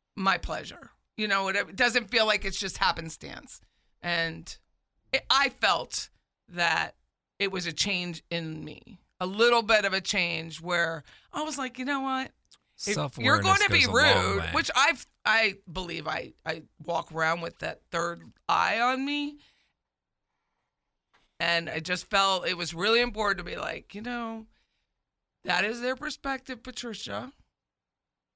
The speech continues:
Speaker 1: Now you're gonna back out that door before you say something. <laughs> And so I did.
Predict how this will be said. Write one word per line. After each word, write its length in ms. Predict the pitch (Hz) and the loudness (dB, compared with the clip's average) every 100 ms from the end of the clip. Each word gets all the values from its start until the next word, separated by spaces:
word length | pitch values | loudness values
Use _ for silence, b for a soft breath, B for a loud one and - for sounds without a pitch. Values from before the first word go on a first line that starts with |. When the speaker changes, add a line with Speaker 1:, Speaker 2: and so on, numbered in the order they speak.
| - - _ | -20 -20 _
Speaker 1:
Now 140 | 175 | -8
you're 240 | 170 170 214 | -6 -8 -8
gonna 200 | 262 262 | -8 -8
back 340 | - 180 - | -6 -8 -8
out 220 | 196 214 | -12 -8
that 200 | 202 202 | -6 -6
door 220 | 190 240 202 | -8 -8 -10
before 220 | - 175 | -10 -14
you 80 | 175 | -10
say 260 | - - | -8 -8
something. 460 | 427 - - - - | -8 -8 -8 -8 -10
<laughs> 80 | - - - | -2 -2 -2
And 80 | - | -10
so 280 | - - 262 | -4 2 4
I 120 | 269 | 4
did. 340 | 339 285 165 | 2 0 -2